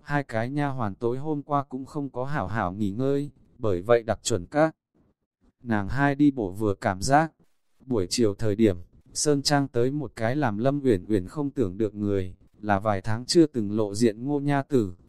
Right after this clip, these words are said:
lâu mau làm Lâm Uyển Uyển đều quên người này tồn tại. Sơn Trang đối Ngô Nha Tử tới nói vẫn là có vài phần xa lạ, tuy rằng hắn có đã tới một lần,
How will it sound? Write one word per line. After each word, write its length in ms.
lâu 200
mau 260
làm 240
Lâm 260
Uyển 240
Uyển 220
đều 160
quên 340
người 180
này 240
tồn 280
tại. 280
Sơn 280
Trang 280
đối 180
Ngô 200
Nha 220
Tử 280
tới 200
nói 220
vẫn 260
là 120
có 200
vài 200
phần 260
xa 260
lạ, 280
tuy 140
rằng 300
hắn 220
có 140
đã 160
tới 240
một 200
lần, 380